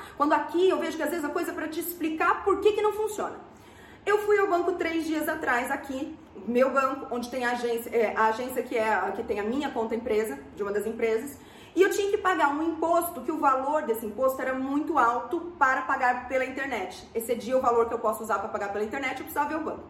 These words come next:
Só que eu tô sem cartão dessa conta já tem um tempo, eu já pedi um novo, mas eu tô sem. Aí eu fui até a agência, cheguei lá, fui direto na mesa e falei pra minha gerente: falei, "Oi, tudo bem? É o seguinte, eu preciso pagar esse imposto aqui, o valor excede o que eu posso usar na internet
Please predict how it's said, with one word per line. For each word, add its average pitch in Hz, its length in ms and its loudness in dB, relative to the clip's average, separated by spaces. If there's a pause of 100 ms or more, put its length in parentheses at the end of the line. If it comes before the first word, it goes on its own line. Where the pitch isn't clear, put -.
(640)
Só - 180 2
que 381 60 0
eu 359 80 -2
tô 359 120 0
sem 349 180 -2
cartão 320 340 0
dessa 285 240 0
conta 277 260 -2
já 277 120 -2
tem 285 160 -2
um 311 140 0
tempo, 233 280 -2
eu 202 60 0
já 214 100 -4
pedi 233 320 -10
um 247 120 -6
novo, 226 540 0
mas 220 140 -2
eu 233 100 2
tô 247 140 -2
sem. - 240 -8 (380)
Aí 381 160 4
eu 392 120 0
fui 262 160 2
até 226 280 2
a 208 80 4
agência, 311 520 -2 (380)
cheguei 311 360 0
lá, 254 180 4
fui 311 160 -2
direto 240 400 2
na 175 100 2
mesa 294 360 -2
e 370 40 2
falei 320 260 -2
pra 311 140 -4
minha 302 160 -4
gerente: 294 380 -2
falei, 311 160 0
"Oi, 262 180 2
tudo - 180 -6
bem? 220 260 -2
É - 20 -2
o - 80 -6
seguinte, 190 260 -10
eu - 80 -16
preciso - 160 -16
pagar 175 280 -2
esse 175 180 -12
imposto 170 400 -8
aqui, 285 200 0
o 190 80 0
valor 202 300 2
excede 208 400 -2
o - 20 -8
que 214 60 -4
eu 208 80 -2
posso 180 300 -4
usar 185 200 -2
na 185 60 -4
internet 302 500 -4